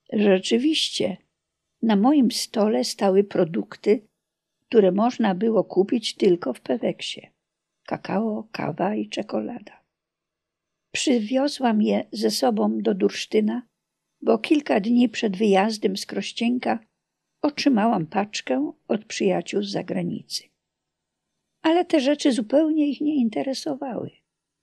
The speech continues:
co wymownie świadczyło o tym, że podany przez panów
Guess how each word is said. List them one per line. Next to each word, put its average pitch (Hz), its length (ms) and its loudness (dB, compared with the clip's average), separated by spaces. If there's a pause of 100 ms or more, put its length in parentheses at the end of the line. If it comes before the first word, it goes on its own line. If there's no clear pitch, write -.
(180)
co - 180 0
wymownie 240 540 2
świadczyło - 680 0
o 247 140 -2
tym, - 320 -2 (680)
że 214 160 2
podany 220 640 0
przez - 300 -6
panów 208 580 -2